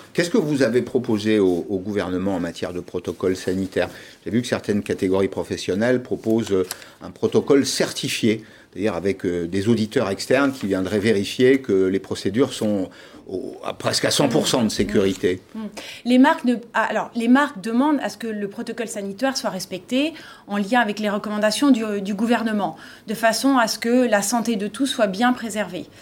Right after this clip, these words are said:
Speaker 2: En revanche, ce sont les, euh, les magasins qui doivent s'engager sur leur protocole sanitaire. Et c'est ce que les magasins ont pu prote-,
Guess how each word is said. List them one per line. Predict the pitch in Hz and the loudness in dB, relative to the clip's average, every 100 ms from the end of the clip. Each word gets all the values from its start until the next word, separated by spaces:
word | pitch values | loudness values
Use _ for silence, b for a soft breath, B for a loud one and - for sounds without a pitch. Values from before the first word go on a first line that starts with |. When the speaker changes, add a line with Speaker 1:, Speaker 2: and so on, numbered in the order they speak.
| B 185 226 | B -18 -2
Speaker 2:
En | 226 226 | 0 2
revanche, | 254 269 - | 4 2 2
ce | 196 | -2
sont | 180 240 | -4 -2
les, | 220 196 196 | 0 2 2
euh, | 185 180 | 2 0
les | 180 180 | -2 -2
magasins | 214 254 240 214 247 302 | 0 2 2 2 2 2
qui | - | 0
doivent | 202 208 | -2 -2
s'engager | - 247 240 214 269 | 0 0 0 0 0
sur | 262 | 0
leur | 202 196 | -4 -6
protocole | 233 226 - 233 | -8 -8 -6 -6
sanitaire. | 220 240 202 190 - | -6 -6 -6 -6 -4
Et | 208 | -4
c'est | 208 | -4
ce | - | -4
que | 220 | -2
les | 202 | -2
magasins | 208 214 233 | -2 -2 0
ont | 262 | 0
pu | 254 | 0
prote-, | - 220 220 | -6 -6 -6